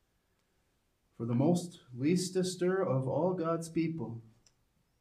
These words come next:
It's for people who have a past, just like the Apostle Paul.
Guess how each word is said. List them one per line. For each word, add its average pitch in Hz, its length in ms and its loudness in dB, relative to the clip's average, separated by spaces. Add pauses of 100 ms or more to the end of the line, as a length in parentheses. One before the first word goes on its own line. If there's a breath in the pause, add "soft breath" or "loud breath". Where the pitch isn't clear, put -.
(1040)
It's 127 120 -12
for 117 160 -8
people 180 360 -4
who 175 140 0
have 175 160 0
a 156 40 -6
past, - 800 -10 (1040)
just - 160 -18
like 165 200 -6
the 156 100 -4
Apostle 147 460 -6
Paul. 107 480 -8